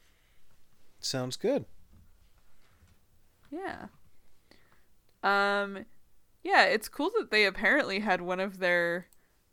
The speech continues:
Speaker 2: their top guys on it. <laughs>
Speaker 1: Yeah, that's a surprisingly high up. I was not expecting it to be
Speaker 2: Yeah, I
Speaker 1: the
Speaker 2: w-
Speaker 1: boss.
Speaker 2: <laughs> I was expecting that they just, like, had some social media interns cranking this out.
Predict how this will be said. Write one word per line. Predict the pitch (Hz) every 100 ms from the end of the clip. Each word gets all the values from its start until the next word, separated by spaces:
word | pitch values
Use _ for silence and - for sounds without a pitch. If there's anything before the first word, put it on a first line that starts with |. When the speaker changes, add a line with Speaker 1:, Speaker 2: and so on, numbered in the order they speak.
| -
Speaker 2:
their | 185 175
top | - - 180 -
guys | - 160 220 294 208
on | 160 156
it. | 175 208 - - - - - - -
<laughs> | - - - - - _ _ _ _ _ _ _ _ - - -
Speaker 1:
Yeah, | 175 269 247
that's | 135 208 - - - -
a |
surprisingly | 151 - - - 165 170 170 175 165
high | 147 139 143
up. | 131 117 104 -
I | 127
was | 135
not | 147 147
expecting | 143 - 139 127 - 123 117 110 - _ _ _ _ _ -
it | 123
to | -
be | 110 117 113
Speaker 2:
Yeah, | 214 208
I |
Speaker 1:
the | 226
Speaker 2:
w- | -
Speaker 1:
boss. | 107 98 95 - - - - - - _ -
Speaker 2:
<laughs> | - - -
I | - - 466 466
was | 494 494
expecting | - - 392 359 370 359 349
that | 277
they | 294
just, | 302 311 -
like, | 262 254
had | 247 226
some | 220 269 254
social | - 294 - 214
media | 196 175 185 175
interns | 165 180 240 175 180 214
cranking | - 277 196 190 190
this | 180 233
out. | 202 180 190